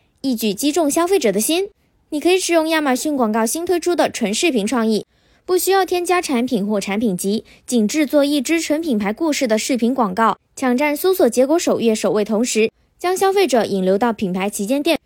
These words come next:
实现品牌宣传和产品曝光的双赢。而 Inspire 在移动端为消费者提供了更合口味的购物体验，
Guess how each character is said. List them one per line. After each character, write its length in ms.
实 180
现 160
品 160
牌 140
宣 200
传 240
和 120
产 180
品 180
曝 200
光 180
的 80
双 220
赢。 240
而 160
Inspire 640
在 240
移 180
动 160
端 220
为 120
消 160
费 140
者 160
提 220
供 160
了 100
更 240
合 160
口 180
味 140
的 140
购 160
物 100
体 200
验， 200